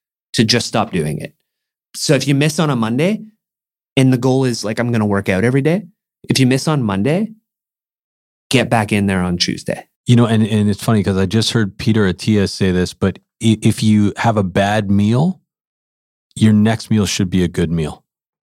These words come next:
Speaker 1: Yes, because then you're reframing, "Wait,
Speaker 2: Immediately
Speaker 1: I'm
Speaker 2: you
Speaker 1: a guy who,
Speaker 2: reframe.
Speaker 1: I'm a person who eats healthy."
Speaker 2: Yeah.
Speaker 1: To your point earlier, being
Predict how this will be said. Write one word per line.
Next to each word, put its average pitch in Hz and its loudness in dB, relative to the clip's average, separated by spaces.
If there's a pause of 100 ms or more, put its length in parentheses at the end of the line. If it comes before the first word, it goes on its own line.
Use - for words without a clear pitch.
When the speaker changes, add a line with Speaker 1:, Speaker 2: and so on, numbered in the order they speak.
(160)
Speaker 1:
Yes, 120 -2
because 127 0
then 113 2
you're 117 2
reframing, 117 0
"Wait, 113 4
Speaker 2:
Immediately 107 2
Speaker 1:
I'm 92 0
Speaker 2:
you 90 -2
Speaker 1:
a - 0
guy 113 0
who, 107 -2
Speaker 2:
reframe. 85 -4
Speaker 1:
I'm 113 -4
a 123 -4
person 113 -2
who 110 0 (100)
eats 110 -2
healthy." 101 -2 (180)
Speaker 2:
Yeah. 80 2 (480)
Speaker 1:
To 135 0
your 113 2
point 113 0
earlier, 110 0
being 107 -2